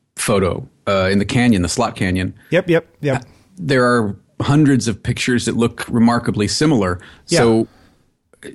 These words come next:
Speaker 1: yeah, I don't know. This is very strange. Where, where does that line?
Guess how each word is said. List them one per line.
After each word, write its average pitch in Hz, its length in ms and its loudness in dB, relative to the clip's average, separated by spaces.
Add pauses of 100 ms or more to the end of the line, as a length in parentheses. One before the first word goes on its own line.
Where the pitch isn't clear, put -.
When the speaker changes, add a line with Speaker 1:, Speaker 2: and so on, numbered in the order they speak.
(500)
Speaker 1:
yeah, 170 200 0
I 139 60 0
don't 185 140 4
know. 147 320 2
This 135 180 0
is 143 80 2
very 151 220 2
strange. 113 340 0
Where, 131 240 2
where 135 240 2
does 143 160 0
that 127 180 -2
line? 117 640 0